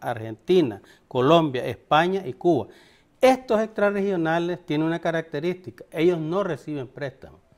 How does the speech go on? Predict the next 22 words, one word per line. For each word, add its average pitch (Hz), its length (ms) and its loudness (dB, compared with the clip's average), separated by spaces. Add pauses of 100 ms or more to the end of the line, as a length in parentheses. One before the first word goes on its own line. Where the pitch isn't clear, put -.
(640)
solo 175 480 -2
aportan 180 800 2
al 110 160 -12
banco. 131 380 -4
Los 127 200 -4
que 147 100 -6
reciben 170 540 -4
préstamos 185 580 -2 (240)
es 123 100 0
Guatemala, 143 760 2
El - 40 -8
Salvador, 123 460 -6
Honduras, 135 500 -8
Nicaragua 113 460 -6
y 120 40 -16
Costa 123 300 -12
Rica. 185 240 -2
Entonces, 147 400 -6 (280)
cuando 151 460 2
dicen 202 400 2
de 170 220 -2
que 190 560 -2